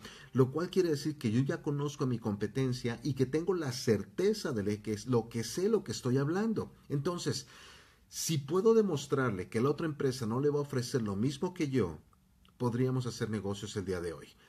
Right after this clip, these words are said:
¿Cómo lo vas a demostrar? Debes de demostrarlo porque tienes que conocer a tu competencia perfectamente bien. Debes de conocer sus precios, debes de conocer sus condiciones, el producto que ofrecen.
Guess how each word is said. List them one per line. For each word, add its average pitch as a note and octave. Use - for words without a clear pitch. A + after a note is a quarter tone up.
¿Cómo G#3+
lo G3
vas F#3+
a F#3
demostrar? D3+
Debes C#3
de C#3+
demostrarlo B2
porque A2
tienes F3+
que G3+
conocer C#3
a C#3+
tu B2
competencia C3+
perfectamente A#2
bien. C#3+
Debes F#3+
de F#3
conocer D3
sus C#3
precios, C#3
debes C3
de D3
conocer B2+
sus -
condiciones, B2
el E3+
producto D#3+
que C#3
ofrecen. B2